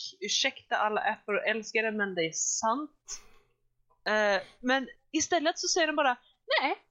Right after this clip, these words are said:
nej, vi tänker inte låta folk välja ett O S som faktiskt funkar för dem. Nej, vi tänker tvinga dem att ta den här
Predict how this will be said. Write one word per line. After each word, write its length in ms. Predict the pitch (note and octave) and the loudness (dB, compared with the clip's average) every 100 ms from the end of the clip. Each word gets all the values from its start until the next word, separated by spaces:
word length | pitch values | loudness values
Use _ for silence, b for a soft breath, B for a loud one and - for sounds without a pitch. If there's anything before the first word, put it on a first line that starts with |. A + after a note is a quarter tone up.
| _ | _
nej, 320 | F#4 D#4 E4+ _ | -2 -2 -2 _
vi 280 | G#3+ F4 F4 - - | 0 0 0 -4 -2
tänker 280 | F#4 E4+ E4+ | -2 0 -2
inte 340 | D#4+ C#4+ - C#4 | -2 -2 -2 0
låta 380 | C#4 C4 - C#4 | 2 0 0 0
folk 220 | C4+ B3+ A#3+ A#3 | 0 -2 -2 -4
välja 400 | B3+ A3+ A3 A3+ | -2 0 0 0
ett 160 | G#3+ G#3 | -2 -6
O 200 | A3+ G#3+ | -2 -2
S 260 | G#3 - | -4 -4
som 120 | - G#3+ | -4 -2
faktiskt 340 | G3+ G3 - | -4 -6 -8
funkar 260 | G3+ F#3+ F4 | -6 -4 -2
för 180 | D#4+ | 0
dem. 140 | F#3 F#3+ | 0 0
Nej, 200 | B3+ G4+ | 0 0
vi 60 | G4 | -2
tänker 280 | - F4 F4 - | -2 -2 -4 -4
tvinga 300 | F4 C#4 G#4 | -4 -2 -2
dem 200 | F4+ C4 | -2 -4
att 80 | - | -4
ta 320 | D#4 A#4 F4+ | 0 2 2
den 80 | C4 | 2
här 280 | A3 G#3+ | 2 0